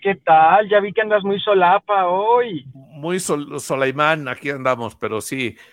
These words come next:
Speaker 2: Es que bueno que ya estás aquí para platicar de muchas cosas. Ahorita nos vas a contar cómo te fue en la boda, quiénes fueron, qué hubo en la tornaboda, o sea, todo eso que, que las bodas traen, ¿no?
Speaker 1: Sí, sí, sí, fue mi primera boda en playa, así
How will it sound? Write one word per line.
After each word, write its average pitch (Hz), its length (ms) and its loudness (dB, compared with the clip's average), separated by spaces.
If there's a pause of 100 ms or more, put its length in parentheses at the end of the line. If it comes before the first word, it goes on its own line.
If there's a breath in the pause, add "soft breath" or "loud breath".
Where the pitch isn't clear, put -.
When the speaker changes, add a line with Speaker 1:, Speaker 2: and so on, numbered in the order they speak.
(300 soft breath)
Speaker 2:
Es - 140 -18
que - 80 4
bueno 160 240 6
que 139 100 2
ya 143 60 2
estás 127 240 -4
aquí 139 200 -6
para 127 200 -2
platicar 131 400 -4
de 139 80 -4
muchas 139 340 -10
cosas. 127 540 -6 (420 soft breath)
Ahorita 147 280 0
nos 160 100 -4
vas 165 140 -2
a 160 100 0
contar 143 260 0
cómo 143 240 -2
te - 80 -8
fue 131 200 -2
en 131 60 -4
la 123 120 2
boda, 147 420 2
quiénes 127 460 -8
fueron, 139 840 -2 (240)
qué 139 140 -2
hubo 135 260 2
en 117 80 -8
la 120 120 -4
tornaboda, 123 840 0
o 120 40 -2
sea, 135 120 -10
todo 190 340 -4
eso 190 260 -8
que, 101 540 -8
que 131 80 -10
las 113 240 -6
bodas 156 300 -6
traen, 143 560 -4
¿no? 151 260 -4 (1400)
Speaker 1:
Sí, 302 680 2
sí, 311 140 -4 (100)
sí, 277 220 -4
fue 269 140 4
mi 285 80 0
primera 247 300 4
boda 240 200 4
en 240 100 -2
playa, 190 380 4
así 175 240 -4